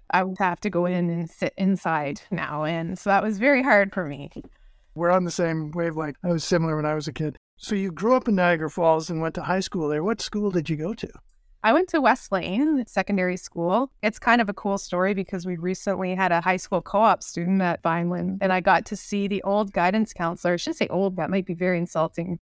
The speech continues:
Speaker 1: Pleasure to see him again. Interesting to still have ties there.
Speaker 2: Wow, the circle completes. Were you the kid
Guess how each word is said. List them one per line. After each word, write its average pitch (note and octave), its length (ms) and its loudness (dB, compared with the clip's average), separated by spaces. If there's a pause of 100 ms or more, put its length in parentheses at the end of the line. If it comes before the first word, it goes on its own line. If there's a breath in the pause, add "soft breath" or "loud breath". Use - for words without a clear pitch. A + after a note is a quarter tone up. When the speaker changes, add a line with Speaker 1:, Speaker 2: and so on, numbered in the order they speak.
(160)
Speaker 1:
Pleasure C#4+ 340 2
to B3 200 -2
see A3 320 -2
him A3+ 160 0
again. C#3+ 340 -2 (160)
Interesting G3+ 460 -2
to E3+ 60 -6
still F3 200 -4
have F3 160 -2
ties D3+ 320 0
there. D#3 260 -4 (760)
Speaker 2:
Wow, D#3+ 320 2
the D3 240 -4
circle D#3+ 440 0
completes. E3 600 -2 (180)
Were F3+ 320 2
you E3 640 -2
the D#3 320 0
kid D#3+ 320 -2